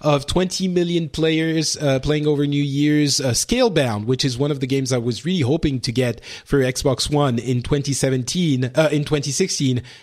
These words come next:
has been delayed to twenty seventeen, the first of possibly many, but it makes me look at my Xbox One with a little bit of resentment. I'm almost sorry I bought one, given I didn't like Halo five and didn't like Tomb Raider, and I mean, I,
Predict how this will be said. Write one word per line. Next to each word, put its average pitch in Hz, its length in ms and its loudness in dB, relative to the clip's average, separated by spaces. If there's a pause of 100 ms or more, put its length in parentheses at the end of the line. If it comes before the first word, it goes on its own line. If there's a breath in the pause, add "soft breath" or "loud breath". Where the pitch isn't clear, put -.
has 151 180 0
been 165 160 -2
delayed 143 360 -2
to 139 100 -4
twenty 139 320 -2
seventeen, 151 540 -2
the 131 80 0
first 131 280 -2
of 110 180 -6 (120)
possibly 143 460 0
many, 139 300 0
but 127 220 0 (480 loud breath)
it - 200 -2
makes 196 200 0
me 185 120 2
look 170 240 2
at 143 80 -2
my 135 180 0
Xbox 135 420 -2
One 135 220 2
with 131 160 2
a 120 80 2
little 135 220 0
bit 147 120 0
of 135 120 0
resentment. 135 680 0
I'm 127 160 0
almost 135 300 0
sorry 135 360 2
I 131 100 0
bought 123 280 0
one, 143 300 0 (320 loud breath)
given 127 240 2
I 120 100 0
didn't 127 300 -2
like 127 220 -2
Halo 123 300 2
five 120 400 -2
and 113 140 0
didn't 117 260 -2
like 120 260 -4
Tomb 123 220 -2
Raider, 120 460 0
and 107 240 -2 (560 loud breath)
I 170 120 4
mean, 190 260 2
I, - 160 -8